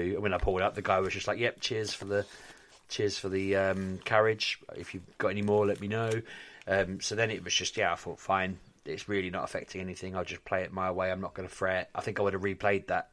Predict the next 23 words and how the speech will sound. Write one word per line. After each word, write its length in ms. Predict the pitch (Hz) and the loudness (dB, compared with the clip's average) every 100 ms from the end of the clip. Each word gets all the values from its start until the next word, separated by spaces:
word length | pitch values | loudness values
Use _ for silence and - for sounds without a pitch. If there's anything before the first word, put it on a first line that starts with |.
| - | -18
normally. 540 | - 95 90 90 92 95 - - - - - | -8 -6 -6 -6 -6 -8 -12 -4 -4 -4 -2
Um, 500 | 92 92 87 90 87 - - - - - - - - - - - | 0 2 0 -4 -8 -14 -20 -20 -20 -20 -20 -20 -20 -12 -10 -2
I 440 | 95 92 92 90 - - - - - | 2 2 2 0 -6 -20 -20 -20 -8
got 140 | - | -6
hit 160 | - - | -4 -2
by 120 | 92 | -2
a 40 | |
train 480 | - 101 98 98 98 - | 0 0 2 0 -4 -8
trying 200 | - 92 | -4 -2
to 60 | |
save 240 | 90 95 92 | -2 -2 -2
a 40 | |
priest, 580 | 87 101 98 - - - - - - - - - | -2 0 0 -2 -8 -10 -18 -20 -18 -18 -20 -4
uh, 180 | 90 90 | -2 -2
stuff 240 | - - | -4 -6
like, 100 | - | -2
I 20 | |
mean, 120 | 98 | 2
that 220 | 117 - 90 | 2 2 -2
you 80 | |
had 220 | 92 90 - | -2 -2 -4
to 80 | 85 | -8
redo, 420 | 85 90 90 | -6 -4 -6